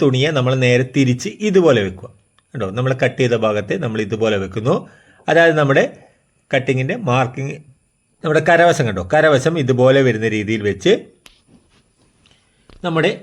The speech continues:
കട്ട് ചെയ്ത് വെച്ച ബാക്ക് പീസിനെ ഇവിടെ ക്രോസിൽ ഇതുപോലെ വെക്കുക. കണ്ടോ?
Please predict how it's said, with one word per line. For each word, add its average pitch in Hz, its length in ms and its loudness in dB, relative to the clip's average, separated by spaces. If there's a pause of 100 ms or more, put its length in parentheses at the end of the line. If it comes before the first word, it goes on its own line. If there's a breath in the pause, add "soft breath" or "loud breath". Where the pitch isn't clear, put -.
(100)
കട്ട് 156 280 -2
ചെയ്ത് 156 280 2
വെച്ച - 140 0 (140)
ബാക്ക് 123 320 0
പീസിനെ 120 380 -4
ഇവിടെ 117 140 -4 (140)
ക്രോസിൽ 127 520 2 (240)
ഇതുപോലെ 147 420 0
വെക്കുക. - 240 -14 (2500)
കണ്ടോ? 101 180 -14